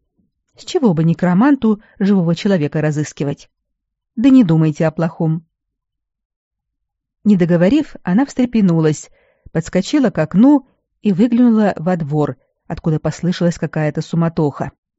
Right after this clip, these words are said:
Обернулась и разулыбалась во все круглое, веснушчатое, несмотря на зиму, личико. «А вы боялись, миледи. Вот и его светлость.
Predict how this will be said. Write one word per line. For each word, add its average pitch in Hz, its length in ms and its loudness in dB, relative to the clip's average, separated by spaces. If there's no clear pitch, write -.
Обернулась 180 880 2
и 180 80 -4
разулыбалась 165 760 -2
во 147 100 -4
все 165 360 -4
круглое, 202 640 -2
веснушчатое, 185 880 -2
несмотря 160 440 -2
на 156 120 0
зиму, 160 380 0
личико. - 560 -8
«А 262 140 2
вы 254 140 4
боялись, 175 520 0
миледи. 156 540 -2
Вот 233 260 2
и 339 40 2
его 330 160 0
светлость. 196 640 -4